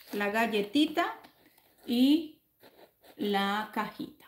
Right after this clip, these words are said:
¿Qué les pareció esta linda idea? Tómenme la foto. Vamos a subirle las amigochas. Tengo sus cachetes rojos, chicas. Miren, la rosácea en todo lo que da.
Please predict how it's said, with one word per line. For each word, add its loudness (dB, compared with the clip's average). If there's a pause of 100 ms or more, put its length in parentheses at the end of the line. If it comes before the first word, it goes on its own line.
(460)
¿Qué 8
les 4
pareció 2
esta 0
linda -2
idea? 6
Tómenme -2
la -2
foto. 4
Vamos 2
a -2
subirle -6
las -8 (140)
amigochas. -4 (1040)
Tengo -6
sus -8
cachetes -2
rojos, 0
chicas. -8
Miren, -4
la 2
rosácea 2
en 2
todo 4
lo 2
que -2
da. 0